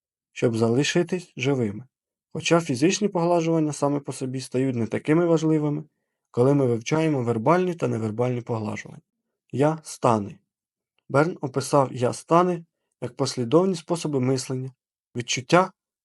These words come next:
поведінки, які виконуються разом. Зараз ми можемо втлумачити ці я-стани як вияв особливих нейронних сплетінь мозку.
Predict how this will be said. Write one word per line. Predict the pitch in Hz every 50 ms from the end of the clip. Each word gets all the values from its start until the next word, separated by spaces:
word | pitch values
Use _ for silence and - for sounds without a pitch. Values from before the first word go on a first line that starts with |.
| _ _ _ _ _
поведінки, | - 127 113 120 120 117 131 165 185 185 - - 139
які | 127 127 123 - 156 160
виконуються | 151 143 - - 147 156 165 160 160 156 156 - 143 127
разом. | 127 127 139 147 160 165 165 165 _ _ _ _ _ _ _ _ _ _ _ _ _ _ _ _ _ _ -
Зараз | 131 131 151 170 170
ми | 180 185 185
можемо | 185 180 175 165 170 165 165
втлумачити | 156 - 160 165 170 160 135 127 - 120 - - 110
ці | - - 120
я-стани | 110 110 107 - - 151 175 185 175 151
як | 135 123 110
вияв | 117 123 139 156 170 175
особливих | 160 - - 123 110 117 123 131 147 151 147
нейронних | 151 135 120 113 110 120 131 139 151 151 147 _ _ _ _ _ _ _ _ _
сплетінь | - - - 120 113 120 120 - 139 139 139 131 120
мозку. | 113 107 101 98 - - -